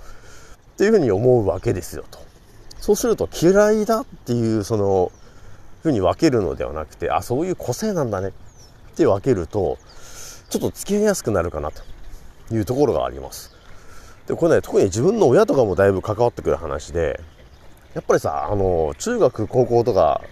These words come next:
なってくるとさ、反抗期っていうのが起きるじゃない。そう、反抗期って結構みんな起きてると思うんだけど、私が思ってるのが、大抵さ、あの、お父さんとかお母さんのことがさ、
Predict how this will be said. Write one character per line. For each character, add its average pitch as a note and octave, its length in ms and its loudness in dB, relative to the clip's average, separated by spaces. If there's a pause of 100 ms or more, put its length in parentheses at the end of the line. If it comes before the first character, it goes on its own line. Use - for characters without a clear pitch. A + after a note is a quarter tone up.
な G#2+ 100 -2
っ A2 40 -14
て - 100 -4
く F#2+ 100 0
る D#2 100 -2
と C#2+ 100 -4
さ、 - 220 -8 (800)
反 B3+ 280 0
抗 F4+ 200 2
期 - 100 -10
っ - 40 -14
て - 220 -6
い A2+ 100 2
う G#2+ 120 2
の F#2+ 120 0
が C2+ 480 2
起 G2 60 -4
き F3+ 120 2
る B2+ 80 0
じ F2+ 80 -2
ゃ B1+ 40 -6
な A#1 100 -12
い。 - 40 -18 (1200)
そ G#2 180 2
う、 - 20 4
反 A#3 240 -2
抗 - 160 -2
期 - 80 -10
っ - 40 -10
て A#2 100 -6
結 - 200 -6
構 F2 480 4 (260)
み B2+ 100 0
ん F3 40 4
な B2+ 80 6
起 B2 60 2
き - 80 -18
て D3+ 120 4
る G#2+ 60 -2
と F#2 80 -2
思 F#2 140 0
う - 20 2
ん F2+ 80 -2
だ D2 100 -2
け C#2+ 100 -4
ど、 D#2 300 0 (720)
私 G3+ 320 -2
が G#3 80 4
思 G3 180 2
っ - 20 -18
て - 180 -2
る F2+ 60 -2
の D#2 140 -2
が、 D2+ 320 0 (800)
大 G3+ 120 2
抵 A#3 160 2
さ、 G2 260 4
あ F#2+ 60 0
の、 F2+ 340 2 (280)
お B2 80 -2
父 F3+ 120 4
さ D3+ 100 2
ん G#2 60 0
と F2+ 60 2
か D2+ 60 2
お F2 100 2
母 B2 160 2
さ G2+ 120 -2
ん E2 60 -2
の E2 100 0
こ F2 120 -4
と D#2 100 -2
が - 100 -8
さ、 - 240 -6